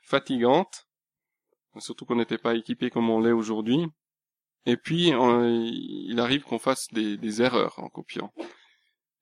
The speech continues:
Et on peut dire qu'il y a toute une catégorie d'erreurs qui peuvent être,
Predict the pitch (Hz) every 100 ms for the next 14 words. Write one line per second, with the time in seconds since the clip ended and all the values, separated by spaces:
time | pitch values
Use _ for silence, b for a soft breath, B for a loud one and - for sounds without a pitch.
0 | - 113 117 117 131 147 165 - 120 -
1 | 170 170 147 147 143 139 139 165 135 123
2 | 131 165 156 - 131 127 123 131